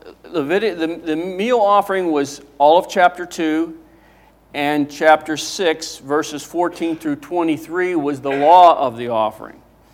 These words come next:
Now let's just read a, uh, one verse here. And, verse sixteen, "And the remainder thereof shall Aaron and his sons eat with unleavened bread, shall it be eaten in the holy place,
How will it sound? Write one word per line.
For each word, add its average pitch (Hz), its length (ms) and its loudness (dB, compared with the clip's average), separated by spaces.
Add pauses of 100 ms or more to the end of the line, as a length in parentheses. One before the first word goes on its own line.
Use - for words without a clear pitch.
(400)
Now 135 140 0
let's 151 200 -2
just 160 240 -8
read 160 320 2
a, 131 320 0
uh, 123 140 -2 (240)
one 156 280 -4
verse 143 260 -6
here. 110 200 -12 (720)
And, - 300 -6
verse 151 200 -2
sixteen, 139 380 -6
"And 147 200 -2
the 151 60 0
remainder 185 500 0
thereof 170 520 2
shall 147 360 -2
Aaron 175 360 0
and 147 240 -4
his 143 160 -6
sons 160 480 -2
eat 156 260 -2
with 139 200 -6
unleavened 147 520 -2
bread, 131 420 -2 (400)
shall 143 320 0
it 143 80 -4
be 151 280 0
eaten 143 360 -4
in 139 200 -4
the 165 100 0
holy 165 340 0
place, 127 600 -8